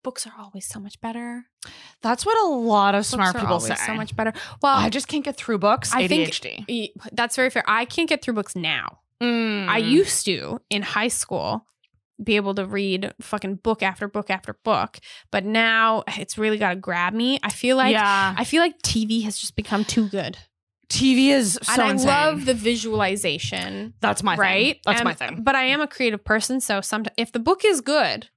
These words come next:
Speaker 1: you know what I mean? If I can picture it,
Speaker 2: It'll
Speaker 1: and if
Speaker 2: draw
Speaker 1: it, it's
Speaker 2: in.
Speaker 1: got something interesting that captures me, I, I'll finish it. But right now, yeah, like, it has been fu-, I, I've been on the same book for fucking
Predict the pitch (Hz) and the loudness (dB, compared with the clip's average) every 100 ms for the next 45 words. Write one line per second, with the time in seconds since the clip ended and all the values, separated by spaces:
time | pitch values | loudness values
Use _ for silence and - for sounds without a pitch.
0 | - 220 202 202 220 220 196 220 226 285 | -6 -4 -2 -2 -2 -2 -2 -2 -2 -4
1 | 285 - - 185 - 208 196 175 175 170 | -4 -6 -4 -4 0 2 2 2 2 2
2 | 208 156 165 220 214 240 233 240 247 254 | 2 0 2 0 0 -2 -4 -2 -2 -2
3 | 254 220 214 - - 269 - 220 185 135 | -4 -4 -6 -6 -4 -4 -6 -14 -10 -12
4 | - - - - - - - - 202 202 | -12 -14 -12 -12 -8 -4 -4 0 0 0
5 | 214 208 - - 175 208 202 208 190 170 | -2 -4 -4 -6 -4 -2 0 0 -2 -2
6 | - - 202 180 - 277 262 208 - 175 | -6 -6 -8 -4 -2 0 -2 -4 -6 -8
7 | 180 - - 277 - 214 - 233 247 208 | -8 -8 -2 -2 0 -4 -4 -8 -6 -8
8 | 208 - - 208 196 - - 240 302 254 | -8 -10 -6 -4 -4 -4 -2 -2 0 -2
9 | 285 - 190 185 - 240 233 - 247 247 | -4 -6 -16 -16 -4 -4 -4 -6 -8 -6